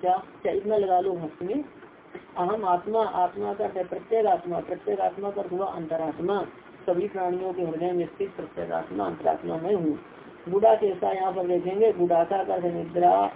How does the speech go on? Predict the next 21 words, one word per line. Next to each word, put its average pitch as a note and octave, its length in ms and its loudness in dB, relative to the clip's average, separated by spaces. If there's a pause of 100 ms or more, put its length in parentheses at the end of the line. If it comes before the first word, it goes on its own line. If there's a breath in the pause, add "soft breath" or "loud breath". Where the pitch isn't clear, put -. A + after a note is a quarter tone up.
(380)
प्रत्याह F#3+ 520 2
से G3 160 -4
क्या G3+ 180 0
लेना F#3 260 0
है, D#3+ 80 -2
गुड़ाकाया E3+ 600 0
ईशः, E3+ 480 -4 (340)
गुड़ा F3 280 0
कैसा - 360 -8 (760)
मतलब F#3+ 200 0
इसका F3+ 280 0
क्या G3+ 260 0
हुआ, F3 220 2
जित G3+ 260 -4
निद्रा E3 640 -4 (520)
है, F3+ 140 -2 (340)
जिता G3 540 4 (360)
निद्रा E3+ 460 -2 (300)
एन, F3+ 260 0 (500)
जिता D#3 300 0 (480)
निद्रा E3+ 500 -2